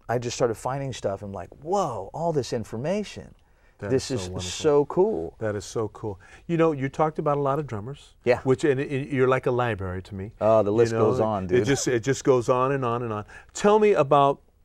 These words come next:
Speaker 2: you've shared a lot of bills with a lot of people.
Speaker 1: Yeah.
Speaker 2: Tell me some of the, the, the people that you really like to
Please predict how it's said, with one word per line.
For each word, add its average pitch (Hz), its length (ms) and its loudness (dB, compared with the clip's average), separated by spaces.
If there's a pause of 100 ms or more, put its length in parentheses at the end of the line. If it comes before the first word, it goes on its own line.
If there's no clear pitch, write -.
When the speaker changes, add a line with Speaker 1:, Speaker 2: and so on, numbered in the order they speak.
(460)
Speaker 2:
you've 147 160 -2
shared 165 300 6
a 160 40 0
lot 147 180 6
of 131 60 -6
bills 127 240 2
with 101 100 -4
a 98 40 -2
lot 90 160 -2
of 85 60 -12
people. 87 320 -12 (220)
Speaker 1:
Yeah. 156 240 2 (340)
Speaker 2:
Tell 208 160 -2
me 208 100 2
some 180 240 -2
of 156 100 0
the, 120 260 2 (180)
the, 117 120 -4 (360)
the 113 80 -2
people 143 320 -2
that 113 260 -2
you 123 160 -4 (220)
really 117 240 0
like 107 300 0
to 92 280 -2